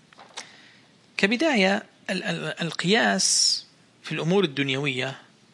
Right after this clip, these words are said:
متفق عليه بين العلماء، آه، كما في الأدوية والأغذية، آه، قياس دواء على دواء مشابه له ومماثل له،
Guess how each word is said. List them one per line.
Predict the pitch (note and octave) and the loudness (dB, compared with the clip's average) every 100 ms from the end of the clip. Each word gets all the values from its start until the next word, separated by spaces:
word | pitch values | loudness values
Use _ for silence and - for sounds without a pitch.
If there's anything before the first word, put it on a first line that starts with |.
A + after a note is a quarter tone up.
| - | -4
متفق | F3+ - A#3+ G#3 G3 | -2 2 2 2 0
عليه | D3+ C3+ E3 C3 | 0 0 0 -2
بين | A#2 A2 | -6 -8
العلماء، | G#2 G#2 G2+ - _ _ _ _ _ _ - - _ _ _ - | -10 -12 -12 -16 _ _ _ _ _ _ -20 -20 _ _ _ -8
آه، | F3+ C#3+ C#3 C3+ C3+ C3+ C3+ C#3+ - | -6 -4 -4 -6 -6 -8 -8 -8 -2
كما | E3+ D3+ | 2 2
في | C#3+ | 2
الأدوية | D3 D3 C#3+ C#3+ | 0 0 0 -2
والأغذية، | C3+ C3 D3 C#3 C3+ C#3 D3 - _ _ _ _ _ _ _ _ _ _ - | -2 0 0 0 -2 -2 -4 -10 _ _ _ _ _ _ _ _ _ _ -10
آه، | C#3+ C3+ C3+ | -8 -8 -8
قياس | - D#3+ D3 | 2 4 4
دواء | C#3 D3 D3 C#3 | 4 4 4 4
على | C#3 | 2
دواء | C3+ C#3+ C#3+ C#3+ - - _ _ _ _ _ - | 2 2 2 0 -4 -18 _ _ _ _ _ -10
مشابه | C#3 - D3 C#3 C#3 | -4 2 2 2 0
له | C3+ B2+ | -4 -6
ومماثل | B2+ B2 D3 - C3+ | -8 -6 -6 -4 -6
له، | C#3 | -8